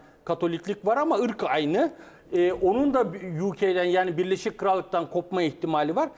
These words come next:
İngil-, sadece Birleşik Krallığın dört unsurundan bir tanesi kalabilir. İngiltere kalabilir. Dolayısıyla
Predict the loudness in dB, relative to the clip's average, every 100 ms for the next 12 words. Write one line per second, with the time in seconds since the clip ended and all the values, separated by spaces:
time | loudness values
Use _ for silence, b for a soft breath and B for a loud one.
0 | B B 0 0 0 0 0 0 0 0
1 | 0 0 0 -2 -6 0 0 2 0 0
2 | 0 0 -2 0 0 2 2 2 2 0
3 | -2 -2 0 0 -4 -6 -6 -2 0 2
4 | 2 0 0 -4 -6 B B B B 0
5 | 2 0 0 0 0